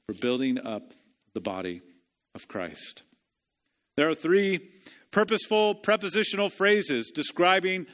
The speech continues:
the role of these word-based gifts that have been given to the church, whether they're, uh, formative gifts like the apostles, the prophets, the evangelists, or the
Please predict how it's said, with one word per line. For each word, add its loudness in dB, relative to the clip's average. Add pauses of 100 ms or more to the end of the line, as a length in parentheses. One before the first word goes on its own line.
(260)
the 4
role 4
of 0
these 4
word-based 2
gifts 2
that 2
have -4
been -2
given 2
to -2
the -2
church, -8
whether -2
they're, 0 (480)
uh, -2 (200)
formative 0 (480)
gifts -2 (200)
like -2
the 0
apostles, -2
the -4
prophets, -2
the -4
evangelists, 0
or 0
the 0